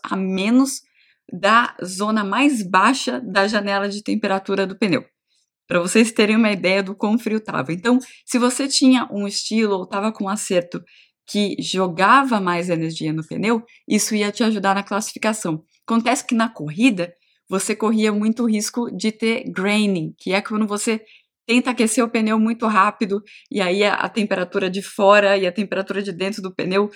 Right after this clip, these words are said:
não se dão muito bem, e o pneu acaba esfarelando.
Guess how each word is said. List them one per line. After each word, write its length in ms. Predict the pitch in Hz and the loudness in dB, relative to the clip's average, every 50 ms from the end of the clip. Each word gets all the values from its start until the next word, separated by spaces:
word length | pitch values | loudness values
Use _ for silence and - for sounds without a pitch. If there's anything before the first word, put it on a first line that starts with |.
| - - - - | -14 -20 -2 2
não 180 | 214 220 233 226 | 4 6 6 6
se 140 | - - | 2 0
dão 160 | 214 208 214 226 | 2 4 6 8
muito 280 | 247 220 254 254 202 | 8 8 8 6 4
bem, 320 | 185 185 190 208 208 214 214 - - _ | 0 0 2 2 2 0 -4 -8 -12 _
e 100 | - 208 | -4 -4
o 40 | 202 | 0
pneu 300 | 214 202 196 196 196 196 202 - | 0 0 0 0 0 -2 -2 -2
acaba 340 | - 214 - 196 185 190 | -6 -4 -2 -2 -2 -2
esfarelando. 640 | 214 214 - 202 196 196 202 196 170 160 151 151 156 | -2 -4 -2 -2 -2 0 0 0 0 0 0 -2 -2